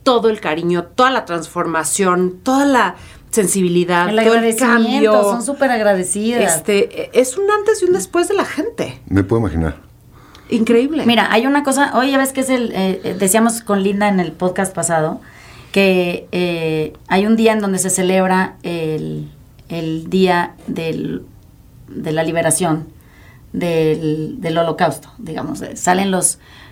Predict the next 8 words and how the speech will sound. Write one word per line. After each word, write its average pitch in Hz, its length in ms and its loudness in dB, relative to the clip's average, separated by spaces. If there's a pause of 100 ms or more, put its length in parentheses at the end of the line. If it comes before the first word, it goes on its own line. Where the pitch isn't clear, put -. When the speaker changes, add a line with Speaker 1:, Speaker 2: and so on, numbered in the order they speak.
Speaker 2:
los, 185 420 -2
este, 170 720 -2 (1500)
pobres 190 260 2
reclusos, 185 600 -4
casi - 440 -6
iguales, 170 460 0
Speaker 1:
Pues 143 140 -16
sí. 143 160 -16